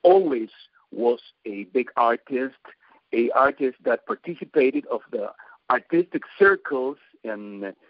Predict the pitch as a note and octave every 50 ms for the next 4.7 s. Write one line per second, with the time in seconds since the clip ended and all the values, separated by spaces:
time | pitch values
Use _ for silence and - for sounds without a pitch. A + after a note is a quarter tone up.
0 | _ _ _ - - D3 D3+ - C3+ - - - - - _ - B2+ A#2+ A#2+ -
1 | D3+ D#3+ - - - - F#3+ E3+ F3 F#3 G3 - _ _ _ _ _ _ _ _
2 | _ - D3+ C3+ - F3+ F#3 A3+ A3 - - G3 D#3+ D3 - _ - - _ _
3 | _ _ _ _ _ _ _ - G#3 - - A3 B3 A3 A3 F#3+ E3+ D#3+ D#3+ F3+
4 | A3+ B3 F3 C#3+ D3 D3+ C#3+ D3 D#3 D#3+ F3 G#3 G#3+